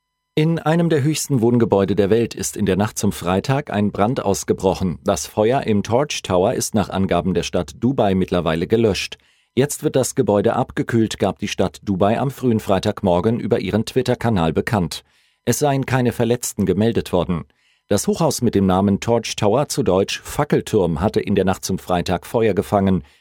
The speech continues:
Die Ursache ist noch unklar. In dem Wolkenkratzer hat es bereits zweitausendfünfzehn gebrannt. In einer Februarnacht brach damals ein Feuer in knapp dreißig Etagen des Luxuswohnhauses aus.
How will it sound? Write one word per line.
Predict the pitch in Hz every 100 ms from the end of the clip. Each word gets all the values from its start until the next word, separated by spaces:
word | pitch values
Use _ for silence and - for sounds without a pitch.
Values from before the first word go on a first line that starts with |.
| _ -
Die | 151
Ursache | 160 120 120 113
ist | 92 -
noch | 110 117
unklar. | 131 131 135 85 71 _ _ _
In | - 101
dem | 92
Wolkenkratzer | 101 104 147 120 131 165 131
hat | -
es | 131 -
bereits | 123 123 - -
zweitausendfünfzehn | 110 98 95 101 123 - 165 - - 107
gebrannt. | 95 78 78 73 - _ _ _ -
In | 110 98
einer | 92 87 76
Februarnacht | 120 107 120 117 151 - -
brach | 107 -
damals | 107 101 98
ein | 87 92
Feuer | 104 113 135
in | 107
knapp | - 98 -
dreißig | 95 110 - 135
Etagen | 107 - 113 95 95
des | 87 -
Luxuswohnhauses | 98 - 90 78 90 92 82 82 95 -
aus. | 107 101 -